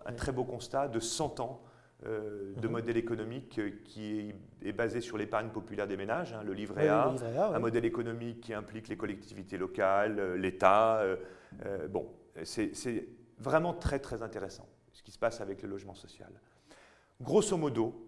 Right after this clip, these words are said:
Speaker 1: sur ces quatre millions de logements sociaux, le logement social joue bien son rôle.
Speaker 2: Mhm.
Speaker 1: C'est-à-dire qu'il répond à des besoins sociaux pour des personnes qui ont besoin d'être aidées, qui ne trouvent pas pointure,
Speaker 2: Mhm.
Speaker 1: euh, sur le marché tel qu'il est aujourd'hui. Bon. Grosso modo aussi,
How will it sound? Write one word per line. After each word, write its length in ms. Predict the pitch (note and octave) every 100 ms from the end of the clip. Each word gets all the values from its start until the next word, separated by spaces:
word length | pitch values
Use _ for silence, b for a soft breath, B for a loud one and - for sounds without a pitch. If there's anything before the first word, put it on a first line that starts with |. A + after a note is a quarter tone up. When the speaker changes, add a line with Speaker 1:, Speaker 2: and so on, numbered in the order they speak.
| - -
Speaker 1:
sur 180 | A#2+
ces 140 | - B2
quatre 240 | D#3+ -
millions 260 | C#3+ A#2+ A#2
de 320 | A2+ A2 G#2
logements 260 | G2+ G#2 G2
sociaux, 520 | G#2 - G#2+ A#2 - B B B B
le 140 | B2
logement 260 | C3 A#2 A2+
social 340 | A2+ - C3
joue 120 | G#2+
bien 180 | G2+ G#2
son 160 | - F2
rôle. 180 | D#2+ - - -
Speaker 2:
Mhm. 80 | A#2+
Speaker 1:
C'est-à-dire 240 | A2+ F#2+ -
qu'il 120 | F#2
répond 340 | A#2+ A#2+ A#2+ - -
à 80 | F#2+
des 80 |
besoins 320 | F#2+ G2+ F#2 F2+
sociaux 460 | B2+ - F#2+ A2 -
pour 100 | -
des 100 | G2
personnes 380 | G2 G#2 - C3
qui 100 | -
ont 40 | G2
besoin 240 | G2+ A2
d'être 240 | G2 -
aidées, 320 | F2+ F2+ - B B B B
qui 100 | A2
ne 60 | -
trouvent 180 | -
pas 120 | - C3
pointure, 480 | A#2 G2+ - C3
Speaker 2:
Mhm. 60 | C3 B2+ A2+ - -
Speaker 1:
euh, 420 | G#2+ G2+ D#2 B1+ -
sur 180 | - G#2+
le 60 | A2
marché 380 | A2+ - D3 D3+
tel 180 | A2
qu'il 160 | - G#2+
est 60 | A2+
aujourd'hui. 360 | G2 F2 D#2+ - - -
Bon. 140 | C#2 - _ _ _ _ _ _ - - B B B B B
Grosso 280 | - D3+ E3+
modo 240 | D3+ C#3+
aussi, 400 | C3+ - G3+ B3+